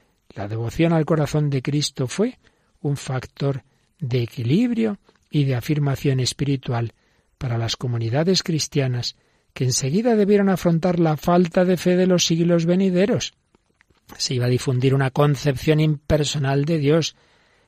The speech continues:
El hombre, apartándose del encuentro personal con Cristo y de sus fuentes de gracia,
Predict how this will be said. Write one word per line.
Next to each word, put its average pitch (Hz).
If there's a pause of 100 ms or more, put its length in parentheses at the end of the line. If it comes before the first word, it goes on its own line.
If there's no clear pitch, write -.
(120)
El 107
hombre, 139 (300)
apartándose 139
del 139
encuentro 151
personal 143
con 131
Cristo 147
y 135
de 139
sus 139
fuentes 156
de 143
gracia, 151